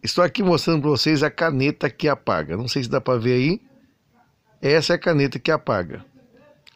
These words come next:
Aí a pessoa fala, "Ah, essa caneta, essa caneta do Júnior aí não, não apaga, não sei o quê", ó.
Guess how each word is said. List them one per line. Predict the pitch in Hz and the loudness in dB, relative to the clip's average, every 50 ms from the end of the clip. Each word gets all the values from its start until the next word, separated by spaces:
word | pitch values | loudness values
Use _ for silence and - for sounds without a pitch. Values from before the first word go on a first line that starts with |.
| - _ | -18 _
Aí | - 117 127 143 156 | -2 0 2 2 2
a | |
pessoa | 143 160 170 - 165 | 2 2 2 2 2
fala, | 151 185 202 202 | 2 4 4 2
"Ah, | |
essa | 190 147 170 | 2 2 0
caneta, | 175 175 175 - - 185 180 - | 0 0 0 -2 -2 -2 -2 -2
essa | 131 - | 0 -2
caneta | 139 160 170 160 160 | 0 0 -2 -2 0
do | 170 175 | 0 0
Júnior | 147 139 160 160 156 151 | 2 2 2 2 2 2
aí | 151 160 180 185 | 4 4 4 4
não, | 185 185 180 170 | 4 4 4 4
não | 165 | 2
apaga, | 156 143 123 - - 156 170 180 175 156 160 | 2 0 0 0 2 4 4 4 2 2 2
não | 147 147 | 0 0
sei | 127 - 139 | 0 0 0
o | 123 | -2
quê", | 110 - 156 156 | 0 0 2 2
ó. | 135 107 | 2 0